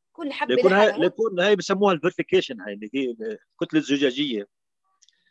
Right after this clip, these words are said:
Speaker 1: بتكون كتلة زجاجية ما بتكون منيحة. ما بتكون
Speaker 2: Verification
Speaker 1: منيحة.
Speaker 2: اسمها
Speaker 1: بتكون
Speaker 2: بالإنجليزي فيرفيكيشن.
Speaker 1: إيه، إيه.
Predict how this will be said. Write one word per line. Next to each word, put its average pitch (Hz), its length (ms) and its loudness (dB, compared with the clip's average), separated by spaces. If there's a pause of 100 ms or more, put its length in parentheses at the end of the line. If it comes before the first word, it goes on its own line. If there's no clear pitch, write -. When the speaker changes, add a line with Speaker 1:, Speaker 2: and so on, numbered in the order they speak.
(180)
Speaker 1:
بتكون 311 420 -2
كتلة 381 220 -6
زجاجية 302 420 -4
ما 339 140 -2
بتكون 311 320 -6
منيحة. 214 520 -4
ما 170 60 4
بتكون 180 180 0
Speaker 2:
Verification 202 360 2
Speaker 1:
منيحة. 190 220 -4
Speaker 2:
اسمها 175 160 -4
Speaker 1:
بتكون 285 140 0
Speaker 2:
بالإنجليزي 160 600 -8 (320)
فيرفيكيشن. 147 600 0
Speaker 1:
إيه، 185 120 2
إيه. 190 140 -4